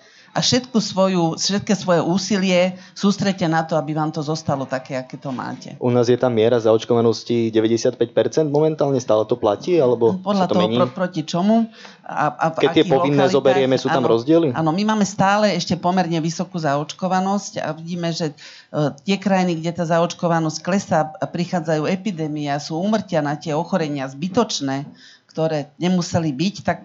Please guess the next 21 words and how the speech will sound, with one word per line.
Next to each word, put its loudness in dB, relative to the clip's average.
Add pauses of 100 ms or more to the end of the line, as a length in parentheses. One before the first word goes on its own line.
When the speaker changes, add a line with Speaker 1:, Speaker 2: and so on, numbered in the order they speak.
(120)
Speaker 1:
už -4
tie -6
vlády -2
pristupujú -6
k -20
tomu, 0 (320)
že, -4
e, -6 (400)
zavádzajú -2
povinné -4
očkovanie -6 (160)
a -10
napríklad -6
aj -14
Taliani. -4 (320)
Taliani -2
mali -2
obrovské -4
epidémie -4
osýpok, 0
zaviedli -4